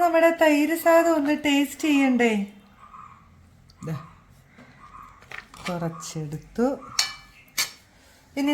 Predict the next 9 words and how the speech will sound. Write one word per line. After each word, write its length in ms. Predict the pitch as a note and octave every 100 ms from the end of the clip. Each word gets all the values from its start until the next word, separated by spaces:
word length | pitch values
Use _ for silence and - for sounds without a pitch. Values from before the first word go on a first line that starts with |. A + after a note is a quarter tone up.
| C4+
നമ്മുടെ 300 | A#3 A3 G#3+ G#3
ദേ 80 | G#3 - - - - F#3+
മുളക് 340 | F#3+ E3+ E3+ D#3
കറി, 200 | C#3 - - - - - - _ - - _ _ - -
ഒരു 120 | - F3+
മുളകും 280 | F3+ E3+ F3+ F3+
കൂടി 120 | F3 D#3
ഇരിക്കട്ടെ 300 | C3 A2+ C#3+
അല്ലേ. 160 | D#3+